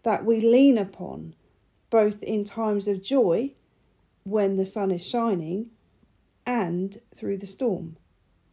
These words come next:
when we are bewildered and perhaps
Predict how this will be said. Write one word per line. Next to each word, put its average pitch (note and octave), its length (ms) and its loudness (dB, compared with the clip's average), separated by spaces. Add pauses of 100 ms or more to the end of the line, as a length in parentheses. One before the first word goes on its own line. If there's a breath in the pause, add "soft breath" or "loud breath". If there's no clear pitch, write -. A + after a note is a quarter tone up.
(120)
when G#3+ 280 -2
we G#3 180 0
are F#3+ 140 -2
bewildered G3+ 640 2 (520)
and G3 200 -4
perhaps G3 500 -8